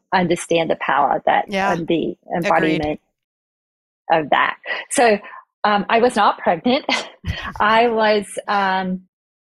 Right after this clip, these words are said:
Speaker 1: at a time in my life with two young children, and I had a really serious car accident,
Speaker 2: Mm.
Speaker 1: and I, uh, was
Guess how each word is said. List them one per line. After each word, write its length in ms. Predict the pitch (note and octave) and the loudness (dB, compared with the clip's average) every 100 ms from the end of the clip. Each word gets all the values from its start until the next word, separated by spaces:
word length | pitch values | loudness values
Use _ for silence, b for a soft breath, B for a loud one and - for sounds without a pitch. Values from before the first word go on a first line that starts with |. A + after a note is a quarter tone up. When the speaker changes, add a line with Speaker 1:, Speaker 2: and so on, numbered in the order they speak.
| _ _ _ _ _ - | _ _ _ _ _ -2
Speaker 1:
at 100 | G#3 | -2
a 80 | G3 | -2
time 440 | - - G#3 A3+ | -6 -6 -2 0
in 120 | B3 | 0
my 160 | B3 B3 | 0 0
life 480 | G#3+ F3 F3 C#4 - | 0 2 2 0 -2
with 220 | G#3 F#3+ - | -4 -4 -6
two 160 | - A3 | -8 -4
young 300 | A3 G#3+ G#3+ | 0 0 -2
children, 760 | - - G3 F#3 F#3+ F#3+ F#3 _ _ _ - | -6 -4 -2 -2 -4 -4 -8 _ _ _ -4
and 340 | F#3 F3+ F3 | 0 0 0
I 200 | F3 F3+ | -2 -2
had 160 | F3+ G3 | 0 0
a 60 | F#3 | 0
really 220 | F#3+ F#3+ | 0 0
serious 440 | - F#3 F3+ F3 - - | -2 0 2 0 -2 -6
car 160 | F3+ F3 | -2 0
accident, 680 | F3 - - E3 D#3 D3 - - - | 0 -4 -6 -4 -4 -6 -10 -12 -2
Speaker 2:
Mm. 40 | |
Speaker 1:
and 480 | F3+ F3 E3+ E3+ E3+ E3+ | 2 2 2 0 0 -2
I, 480 | - F3+ F3+ F3 - _ _ _ - E3 | 0 2 2 2 -2 _ _ _ -8 -6
uh, 60 | E3 | -4
was 360 | F#3 F#3 F3+ | 0 0 0